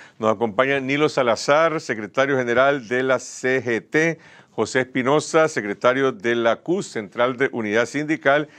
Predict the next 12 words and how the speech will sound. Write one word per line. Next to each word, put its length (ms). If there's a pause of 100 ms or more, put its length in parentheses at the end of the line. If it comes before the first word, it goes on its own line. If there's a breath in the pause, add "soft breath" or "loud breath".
(280 loud breath)
y 100
Miguel 400
Ruiz, 380
de 100
la 380
Confederación 880
Sindical 560
de 80
Trabajadores 640
José 320
Benito 580
Escobar, 540